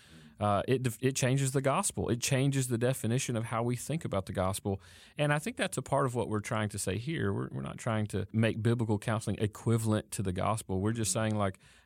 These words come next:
hey, if you pay attention to the ways in which these terms are used, uh, don't just be blindly accepting that language of biblical counseling, because the truth of the matter is, is, is it's not all equal. And,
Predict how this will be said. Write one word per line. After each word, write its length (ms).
hey, 220
if 120
you 120
pay 160
attention 420
to 500
the 120
ways 340
in 100
which 220
these 160
terms 460
are 120
used, 640
uh, 160
don't 220
just 220
be 400
blindly 720
accepting 840
that 260
language 580
of 160
biblical 340
counseling, 560
because 380
the 80
truth 260
of 60
the 60
matter 280
is, 160
is, 300
is 120
it's 200
not 260
all 400
equal. 560
And, 300